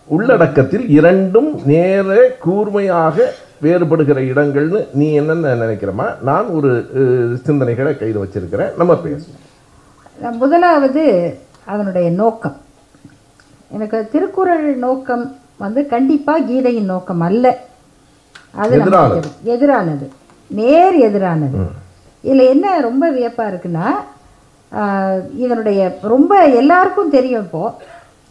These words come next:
Speaker 2: அர்ஜுனனுக்கு ஏற்பட்ட கவலை. கீதையினுடைய முதல் அத்தியாயம்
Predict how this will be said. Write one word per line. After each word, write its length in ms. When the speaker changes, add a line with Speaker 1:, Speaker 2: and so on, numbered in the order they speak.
Speaker 2:
அர்ஜுனனுக்கு 720
ஏற்பட்ட 720
கவலை. 420
கீதையினுடைய 800
முதல் 400
அத்தியாயம் 760